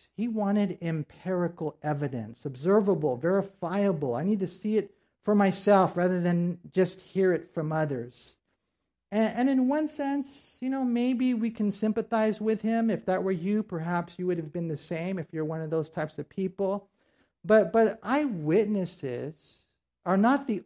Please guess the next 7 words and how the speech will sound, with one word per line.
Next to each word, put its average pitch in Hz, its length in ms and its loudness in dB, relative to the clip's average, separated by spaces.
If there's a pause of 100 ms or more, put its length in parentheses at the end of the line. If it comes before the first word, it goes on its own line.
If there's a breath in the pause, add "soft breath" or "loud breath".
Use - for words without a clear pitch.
only 226 460 4
ones 175 480 0
who 180 100 -2
can 156 220 -6
make 160 200 -2
a 147 80 -2
judgment, 147 800 -6